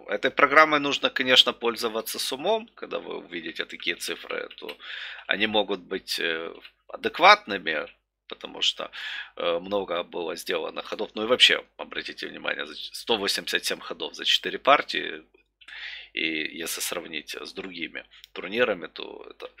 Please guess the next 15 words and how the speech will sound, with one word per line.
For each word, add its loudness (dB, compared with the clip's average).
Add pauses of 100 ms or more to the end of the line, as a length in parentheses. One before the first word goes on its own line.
(220)
слишком 4
много. 2 (320)
Когда -8
в -20
некоторых -4
есть -4
восемьдесят -4
три, 0
то -8
есть -8
на 6
количество 6 (340)
неопределившихся 0
позиций -6
нужно -6